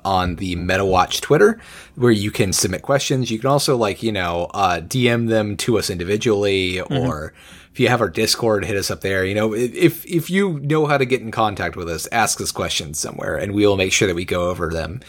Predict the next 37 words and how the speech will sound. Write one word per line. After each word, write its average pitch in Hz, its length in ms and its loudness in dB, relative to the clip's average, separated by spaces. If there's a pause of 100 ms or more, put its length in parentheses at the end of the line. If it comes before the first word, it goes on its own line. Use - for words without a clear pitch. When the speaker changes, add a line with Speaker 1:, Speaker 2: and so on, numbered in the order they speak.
(300)
Speaker 1:
in 113 140 0
that 131 160 0
final 131 280 4
episode. 73 560 -6
Um, 110 460 -2 (240)
Speaker 2:
Uh, 143 220 0
in 160 120 2
case 156 300 0
you 165 120 2
have 143 180 2
a 127 60 0
question 135 520 0 (240)
specifically 143 680 0
for 131 180 2
me 123 260 4
to - 120 -6
make 123 180 2 (160)
fun 135 240 0
of - 100 -8
Colin 139 380 2
on 127 200 2
air, 117 400 2 (280)
like, 127 180 2
let 151 240 0
me 175 140 2
Speaker 1:
<laughs> 170 100 2
Speaker 2:
know 160 240 2 (200)
ahead 147 300 2
of 135 100 2
time. - 440 -2
<laughs> - 60 -20 (800)
Or 240 220 4
vice 175 320 2
versa, 123 400 2
I 120 100 4
guess. 113 240 2
Speaker 1:
Yeah. 95 220 -2